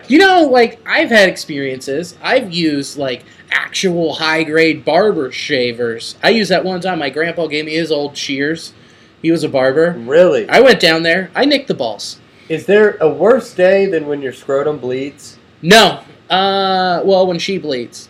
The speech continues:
Speaker 2: Yeah, but it's still,
Speaker 1: Shower.
Speaker 2: that's not as, yeah, shower.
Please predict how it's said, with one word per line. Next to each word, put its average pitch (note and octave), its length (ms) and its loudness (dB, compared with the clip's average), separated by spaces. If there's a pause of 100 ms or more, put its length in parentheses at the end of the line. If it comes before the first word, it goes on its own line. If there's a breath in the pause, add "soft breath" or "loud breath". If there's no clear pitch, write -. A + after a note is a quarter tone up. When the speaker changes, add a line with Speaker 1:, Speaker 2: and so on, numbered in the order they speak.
Speaker 2:
Yeah, C3+ 440 2 (220)
but D3 300 0 (440)
it's - 180 -10
still, E3+ 200 2
Speaker 1:
Shower. D#3 300 6
Speaker 2:
that's G3 220 4
not F3 180 2
as, C#3 140 -10
yeah, B3 220 4
shower. A#3+ 460 2